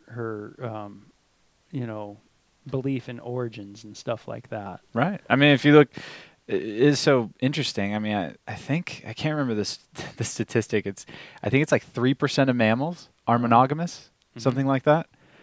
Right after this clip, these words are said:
Speaker 2: Um, and so, you know, obviously humanity is monogamous. So the argument that, um, we ought to be monogamous as humanity is a pretty weak one from the Darwinian perspective. And even, like, birds, we used to think that birds were so pure and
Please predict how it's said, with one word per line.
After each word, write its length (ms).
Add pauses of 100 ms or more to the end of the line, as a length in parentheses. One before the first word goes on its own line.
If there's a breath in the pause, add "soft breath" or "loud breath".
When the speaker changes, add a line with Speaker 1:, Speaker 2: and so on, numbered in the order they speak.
(280 soft breath)
Speaker 2:
Um, 640 (100)
and 200
so, 520 (200)
you 100
know, 100
obviously 320
humanity 480
is 400 (220)
monogamous. 500
So 280
the 140
argument 520
that, 320 (600 loud breath)
um, 520 (200)
we 480
ought 220
to 100
be 180
monogamous 640
as 220
humanity 480
is 100
a 40
pretty 220
weak 260
one 220
from 300
the 60
Darwinian 540
perspective. 720
And 240
even, 260
like, 220 (200)
birds, 800
we 140
used 140
to 80
think 180
that 160
birds 300
were 60
so 200
pure 480
and 200